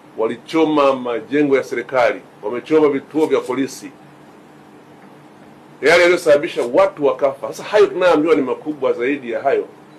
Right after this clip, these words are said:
Sasa hayo sio maandamano, kwanza kwa sababu hayana kibali kwa mujibu wa sheria, lakini pili,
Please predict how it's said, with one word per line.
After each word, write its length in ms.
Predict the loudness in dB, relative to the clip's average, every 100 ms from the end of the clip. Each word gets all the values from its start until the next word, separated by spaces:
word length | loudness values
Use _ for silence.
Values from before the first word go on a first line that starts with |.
| -20 -20 -20 -20 -12
Sasa 160 | 0
hayo 140 | 2 2
sio 180 | 2
maandamano, 520 | 0 -4 -10 -14 -16 -20 0
kwanza 280 | 2 2 2
kwa 100 | -2
sababu 580 | -4 0 2 2 -2 -14 -2
hayana 320 | 0 2 -2 -6 -10
kibali 320 | -18 -16 -16 -18 -20 -20 -20 -20 -20 -20 -20 -20 -20 -20 -20 -20 -20 -20 -20 -20 -10 -6
kwa 80 |
mujibu 320 | -4 -4 -6 -10
wa 60 |
sheria, 320 | -10 -14 -16 -16 -20 -20 -20 -20 -20 -20 -6
lakini 300 | -6 -4 -6
pili, 640 | -4 -4 -2 -2 -2 -4